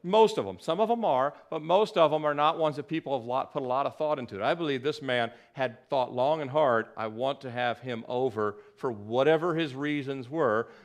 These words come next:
but we still have these interactions with people, and they're typically not, uh, planned or specified in the same way.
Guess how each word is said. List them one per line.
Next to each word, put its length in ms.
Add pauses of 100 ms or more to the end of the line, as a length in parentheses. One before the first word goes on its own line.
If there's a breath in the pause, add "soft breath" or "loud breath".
but 140
we 120
still 280
have 160
these 180
interactions 540
with 120
people, 440 (240 soft breath)
and 80
they're 60
typically 520
not, 460 (260 soft breath)
uh, 200
planned 460
or 80
specified 680
in 60
the 80
same 340
way. 360